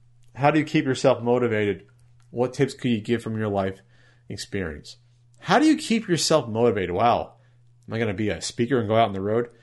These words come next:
I, it, it comes to having goals. If you don't have goals in your life,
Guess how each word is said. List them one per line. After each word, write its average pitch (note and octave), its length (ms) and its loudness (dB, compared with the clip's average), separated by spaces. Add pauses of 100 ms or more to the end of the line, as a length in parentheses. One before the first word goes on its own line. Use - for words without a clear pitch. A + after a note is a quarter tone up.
(720)
I, F#3+ 180 0
it, G3 340 -2
it F3+ 260 -2
comes D4 260 0
to B3 100 4
having F#3 320 0
goals. B2 460 2
If C3+ 120 -6
you D4 60 0
don't D#4+ 140 2
have B2+ 260 2
goals A#2 400 4
in G2 220 -8
your F2+ 140 -6
life, E2 440 -8